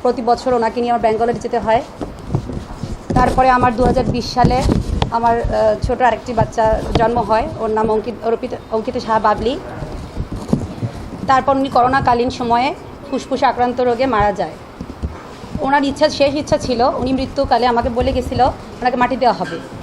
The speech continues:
যেহেতু আমরা হিন্দু ধর্মে বিলং করতাম, আমি ওনাকে মাটি দেওয়াতে আমার অনেক, আহ, অনেক কিছু ফেস করতে হয়। ওনার ফ্যামিলির আত্মীয় স্বজন, ভাই ব্রাদার আমাকে অত্যাচার শুরু করে তখন থেকেই। পরে আমি ওটাকেও, আহ, আহ, সফল হই ওনাকে মাটি দেওয়াতে।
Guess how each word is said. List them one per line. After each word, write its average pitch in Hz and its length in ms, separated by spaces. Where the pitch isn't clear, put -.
যেহেতু 277 360
আমরা 277 320
হিন্দু 262 300
ধর্মে 262 220
বিলং 247 280
করতাম, 254 380
আমি 240 220
ওনাকে 247 180
মাটি 240 200
দেওয়াতে 247 460
আমার 220 340
অনেক, 240 260
আহ, 214 520
অনেক 247 180
কিছু 269 220
ফেস 233 180
করতে 254 220
হয়। 226 260
ওনার 240 180
ফ্যামিলির 240 400
আত্মীয় 240 260
স্বজন, 247 260
ভাই 220 160
ব্রাদার 240 300
আমাকে 226 200
অত্যাচার 240 300
শুরু 240 200
করে 240 260
তখন 247 260
থেকেই। 208 300
পরে 269 180
আমি 277 320
ওটাকেও, 269 440
আহ, 339 160
আহ, 220 640
সফল 262 340
হই 226 240
ওনাকে 240 180
মাটি 226 180
দেওয়াতে। 240 420